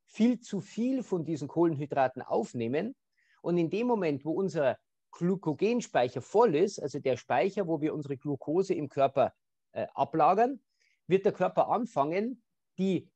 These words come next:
zu viel aufgenommenen Kohlenhydrate in Fett umzuwandeln und dann im Körper als Depotfett abzulagern. Das heißt, wenn man das quasi auf einen ganz einfachen Nenner runterbricht,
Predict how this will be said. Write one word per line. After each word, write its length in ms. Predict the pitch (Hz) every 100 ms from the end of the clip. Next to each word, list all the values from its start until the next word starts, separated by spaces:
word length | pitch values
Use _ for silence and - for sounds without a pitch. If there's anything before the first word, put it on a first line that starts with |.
| _
zu 240 | - 196
viel 380 | - - 254 302
aufgenommenen 720 | - 165 - 170 151 147 139
Kohlenhydrate 960 | - 139 170 180 190 175 185 226 240 226 _ _ _ _ _ _
in 120 | 202
Fett 400 | 185 220 226 220
umzuwandeln 720 | 196 175 - 135 117 113 95 - _ _ _ _ _
und 220 | 160 147
dann 200 | 143 196
im 180 | 202 160
Körper 580 | - 135 139 214 240 -
als 240 | 160 -
Depotfett 920 | - 135 - 180 240 214 - 165 170 _ -
abzulagern. 840 | 147 - - 147 107 98 78 - _ _ _ _ _ _ _ _
Das 160 | 143 131
heißt, 260 | 170 220
wenn 120 | 196 170
man 80 |
das 280 | 160 143 -
quasi 580 | - 143 180 180 143 - _ _ _ _ _ -
auf 200 | 147 139
einen 280 | 139 - -
ganz 220 | 120 202
einfachen 440 | - 175 160 143
Nenner 240 | 139 160 147
runterbricht, 640 | 143 220 - - 202 233